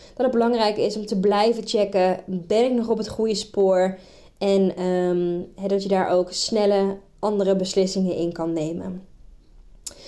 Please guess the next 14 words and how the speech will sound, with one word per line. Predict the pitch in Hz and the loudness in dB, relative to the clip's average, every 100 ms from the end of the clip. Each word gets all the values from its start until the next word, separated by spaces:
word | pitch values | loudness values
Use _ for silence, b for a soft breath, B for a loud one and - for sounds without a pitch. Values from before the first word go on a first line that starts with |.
| B B - | B B -4
Voor | 262 262 | 0 4
nu, | 277 285 294 | 4 4 4
ehm, | - 233 233 226 226 226 226 226 226 220 220 226 220 220 | 0 2 4 4 4 4 4 2 2 0 0 0 0 0
heb | 226 | -2
ik | 269 | 0
dus | 262 233 | 0 0
besloten | 233 - 247 233 254 247 220 214 202 | 0 -2 2 2 2 2 2 2 0
dat | 208 208 202 208 208 | 0 2 4 2 -2
aan | - 208 | -6 -4
het | 208 | -4
eind | 208 214 233 233 - | -4 0 0 0 -2
van | 208 202 190 | 0 0 -2
deze | 185 202 220 220 | 0 2 2 0
maand, | 214 202 196 202 196 - | -2 0 0 0 -4 -12